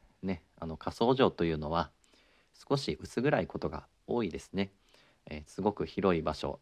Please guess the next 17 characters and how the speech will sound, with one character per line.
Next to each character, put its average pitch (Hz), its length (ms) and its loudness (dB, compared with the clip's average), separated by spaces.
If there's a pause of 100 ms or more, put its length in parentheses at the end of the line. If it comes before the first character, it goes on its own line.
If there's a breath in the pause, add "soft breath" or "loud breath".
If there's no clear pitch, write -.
で 85 100 -8
す 82 160 -8
し、 87 320 -2 (260)
う 82 40 -12
ん、 76 200 -12 (220)
薄 101 220 -4
暗 107 160 4
い 85 40 -2
こ - 120 -8
と 85 100 -8
が 85 140 -10
多 104 140 2
い 87 80 -2
と。 - 180 -10 (480 soft breath)
で、 101 100 -4
昔 95 420 0
の、 117 260 4